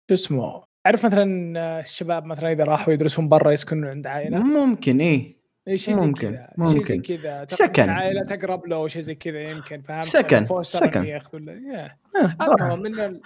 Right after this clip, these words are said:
Speaker 1: العمل
Speaker 2: راح يوم راح سكن جديد، السكن ذا كان هو
Speaker 1: سكن.
Speaker 2: شراين، تمام؟
Speaker 1: <clears throat>
Speaker 2: والشراين هذا فيه ثلاث بنات. التويست إنه غصبًا عنه، أو إنه صار، صار شيء يجبره، أو هدف من السالفة كلها إنه لازم يتزوج واحدة من الأخوات الثلاث عشان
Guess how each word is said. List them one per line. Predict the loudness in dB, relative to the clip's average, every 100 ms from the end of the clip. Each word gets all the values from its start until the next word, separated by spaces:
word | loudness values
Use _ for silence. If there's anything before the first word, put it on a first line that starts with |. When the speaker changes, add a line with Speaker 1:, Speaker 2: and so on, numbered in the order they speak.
| -6
Speaker 1:
العمل | -2 0
Speaker 2:
راح | 2
يوم | 2 2
راح | 2 0
سكن | 0 0 2 2
جديد، | 2 2 2 2
السكن | 2 2 2 4
ذا | 4
كان | 2 2 2
هو | 4 4 4
Speaker 1:
سكن. |
Speaker 2:
شراين، | 4 4 4 4 0 _ _ _ _
تمام؟ | 0 4 4 2 -4 -12
Speaker 1:
<clears throat> | -18 _
Speaker 2:
والشراين | -2 0 2 4
هذا | 4 6 4
فيه | 2 4 4 2 -2 _ _ -8
ثلاث | 0 2 2
بنات. | -2 -4 -12 -18 -6
التويست | -4 2 2 2 0
إنه | 2 4 4 2 -2 -2
غصبًا | 2 0 2 2 4
عنه، | 2 2 2
أو | 4 4
إنه | 4 2
صار، | 2 2 2
صار | 0 2 2
شيء | 2 0 0 -4 -4
يجبره، | 2 2 2 0 2 4 4 4
أو | 4 4
هدف | 4 2 2
من | 2
السالفة | 2 0 0
كلها | 0 4 4
إنه | 4 4
لازم | 4 2 2 0
يتزوج | 2 2 4 4 4
واحدة | 0 0
من | 0
الأخوات | 0 0 2 2 0
الثلاث | -2 2 2 2
عشان | -2 2 2